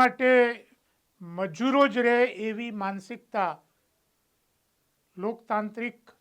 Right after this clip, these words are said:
સમયમાં પણ ચાલે છે. પોલીસ ભરતીનો જે રિઝલ્ટ આવ્યો, એમાં સૌથી વધુ નુકસાન થયું હોય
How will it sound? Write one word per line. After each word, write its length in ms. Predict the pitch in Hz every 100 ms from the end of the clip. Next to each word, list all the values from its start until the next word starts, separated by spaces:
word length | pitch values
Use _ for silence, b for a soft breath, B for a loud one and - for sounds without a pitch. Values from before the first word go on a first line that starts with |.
| _ _ _ _
સમયમાં 720 | - 208 208 220 220 220 226 - _ _ _
પણ 220 | 208 208 202
ચાલે 300 | 180 170 170
છે. 200 | 165 - _ _ _ _ _ _ _ _ _ _ _ _ _
પોલીસ 340 | 208 220 294 - 175
ભરતીનો 560 | 220 220 226 247 240 240 240 196
જે 100 | 226
રિઝલ્ટ 520 | 208 196 - 220 220 220
આવ્યો, 320 | 190 190 202 240 _ _ _ _ _
એમાં 380 | 214 226 233 233
સૌથી 600 | 226 - 262 285 262 254 214 - _ _ _ _ 180
વધુ 260 | 202 226 226 208
નુકસાન 460 | 196 - - 214 208 170 _ _ _ _ _ _ -
થયું 300 | 190 220 190
હોય 280 | 202 226